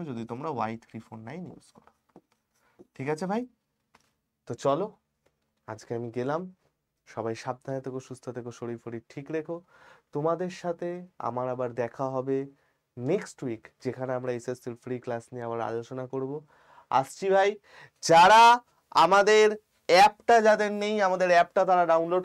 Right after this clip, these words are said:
করে নিও, ডেসক্রিপশনে লিংক পাবে। আমার কমিউনিটিতে যারা নেই তারা কমিউনিটিটা জয়েন করে নিও এবং আমাদের টেস্ট সিরিজের ওপর কিন্তু ছোট্ট করে ডিসকাউন্ট চলছে, তোমরা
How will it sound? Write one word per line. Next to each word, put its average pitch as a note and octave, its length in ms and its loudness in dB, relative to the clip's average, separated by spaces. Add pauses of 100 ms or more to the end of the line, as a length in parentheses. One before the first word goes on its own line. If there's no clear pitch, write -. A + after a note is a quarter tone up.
করে F#3+ 180 0
নিও, F#3+ 200 2
ডেসক্রিপশনে E3 520 -2
লিংক F3+ 260 0
পাবে। F#3 260 4 (440)
আমার E3 160 4 (120)
কমিউনিটিতে G3 580 2
যারা F3+ 240 2
নেই F#3 180 -4
তারা E3 220 0
কমিউনিটিটা D3+ 500 -2
জয়েন D3+ 320 0
করে F#3 220 0
নিও F#3 260 -2 (180)
এবং F3 200 0 (160)
আমাদের D#3+ 220 -4 (100)
টেস্ট D3+ 220 -8
সিরিজের D3 400 -6
ওপর C#3 200 -12
কিন্তু C3 360 -10 (540)
ছোট্ট - 440 -8 (220)
করে F3 380 -4 (260)
ডিসকাউন্ট D3+ 580 -4
চলছে, C3+ 280 -12 (360)
তোমরা A#2 280 -8